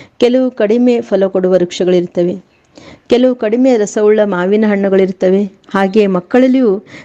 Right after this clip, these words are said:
ನಂಬರ್ವಾರ್ ಪುರುಷಾರ್ಥಾನುಸಾರ ಇರುತ್ತಾರೆ. ಕೆಲವು ಒಳ್ಳೆಯ ಫಲವನ್ನು ಕೊಡುತ್ತದೆ,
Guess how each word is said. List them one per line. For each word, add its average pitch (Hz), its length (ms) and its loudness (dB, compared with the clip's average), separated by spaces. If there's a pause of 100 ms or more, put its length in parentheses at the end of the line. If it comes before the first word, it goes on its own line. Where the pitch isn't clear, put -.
(120)
ನಂಬರ್ವಾರ್ 254 760 2
ಪುರುಷಾರ್ಥಾನುಸಾರ 190 1080 0
ಇರುತ್ತಾರೆ. 180 680 0 (760)
ಕೆಲವು 269 320 2
ಒಳ್ಳೆಯ 247 320 0
ಫಲವನ್ನು 202 520 -2
ಕೊಡುತ್ತದೆ, 202 720 -4